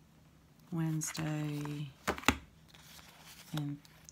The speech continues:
Thursday. Again, from Sunset Sticker Company. I have a nail appointment on Monday at two o'clock.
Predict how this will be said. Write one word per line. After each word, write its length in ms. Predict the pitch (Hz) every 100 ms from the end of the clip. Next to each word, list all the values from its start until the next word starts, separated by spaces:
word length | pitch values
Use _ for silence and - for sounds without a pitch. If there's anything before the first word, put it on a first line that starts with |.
| - -
Thursday. 1040 | 226 220 226 220 - 226 107 107 107 107 101 101 - - - - - - - - - - - - - - - - - -
Again, 260 | 180 185 180
from 140 | 180
Sunset 460 | 165 175 165 165 -
Sticker 340 | - 233 226
Company. 880 | 214 214 208 214 202 196 196 190 190 185 - - -
I 180 | 190 185
have 300 | 185 190 -
a 160 | 170
nail 460 | 165 170 190 214 208
appointment 1120 | 214 - 208 202 185 208 202 202 202 - - - - - -
on 280 | - 170 170
Monday 540 | 180 190 202 202 185
at 240 | 185 - -
two 260 | - 185
o'clock. 920 | 175 - - 226 240 233 220 - -